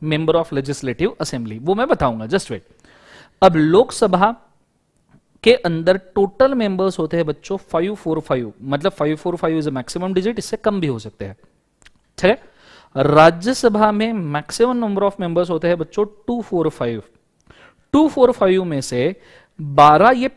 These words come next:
प्रेसिडेंट इलेक्ट करता है। बहुत काम की चीज बोल रहा हूं, इसके हर एक चीज को दिमाग में छपा देना, ये आपको आगे काम में आएगा। बारह प्रेसिडेंट इलेक्ट करता है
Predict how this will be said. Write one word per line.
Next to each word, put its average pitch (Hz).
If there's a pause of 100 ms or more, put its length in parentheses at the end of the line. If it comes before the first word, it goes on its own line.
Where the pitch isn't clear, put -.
(100)
प्रेसिडेंट 226
इलेक्ट -
करता 120
है। 117
बहुत 131
काम 196
की 196
चीज 190
बोल 180
रहा 196
हूं, 262
इसके -
हर 156
एक 208
चीज 202
को 226
दिमाग 160
में -
छपा -
देना, 127 (520)
ये 160
आपको 151
आगे 156
काम 147
में 127
आएगा। 104 (600)
बारह 175
प्रेसिडेंट 233
इलेक्ट 165
करता 120
है 139